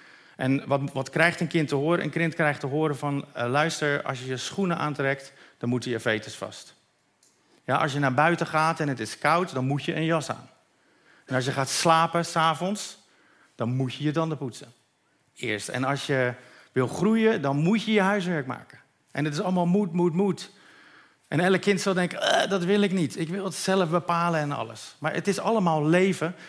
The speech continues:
maar het is allemaal een moeten. En zo was het in het Oude Testament. En als je er niet naar luisterde als kind, ja, dan kreeg je ook een soort van straf om het te laten werken. Maar Paulus zegt ook, als je een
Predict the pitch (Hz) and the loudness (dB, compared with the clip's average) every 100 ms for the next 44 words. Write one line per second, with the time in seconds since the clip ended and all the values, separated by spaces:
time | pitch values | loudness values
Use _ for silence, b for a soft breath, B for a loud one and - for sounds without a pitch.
0 | B - 165 170 - 185 175 151 147 160 | B -2 0 0 0 2 2 2 2 0
1 | 165 170 208 - - - _ _ _ - | 2 4 4 0 -6 -10 _ _ _ -8
2 | 147 165 214 180 147 156 151 135 143 143 | -4 0 0 0 -2 -2 -2 -2 -2 -4
3 | 147 139 156 170 120 - _ _ _ _ | -6 -6 -4 -4 -6 -12 _ _ _ _
4 | _ _ _ _ _ _ _ _ _ _ | _ _ _ _ _ _ _ _ _ _
5 | _ _ _ _ _ B B B B 143 | _ _ _ _ _ B B B B -4
6 | 156 160 156 156 160 175 180 - 151 156 | 0 0 0 0 2 0 -2 0 2 4
7 | 165 180 - 135 135 139 - 143 147 143 | 4 2 0 -2 -2 -2 -2 -2 0 -2
8 | 147 160 180 180 139 139 - 139 - 147 | 0 0 0 -2 -6 -6 -6 -6 -4 -8
9 | - - 196 - - 185 151 147 135 131 | -6 -4 -2 -4 -4 -4 -2 0 0 -2
10 | 147 190 170 104 - _ _ _ _ _ | -2 -2 -2 -8 -14 _ _ _ _ _
11 | _ _ _ _ _ _ _ B B B | _ _ _ _ _ _ _ B B B
12 | B B 156 202 202 180 196 - 175 170 | B B 2 4 4 2 -2 2 0 2
13 | 170 170 - 139 | -2 -2 -2 -4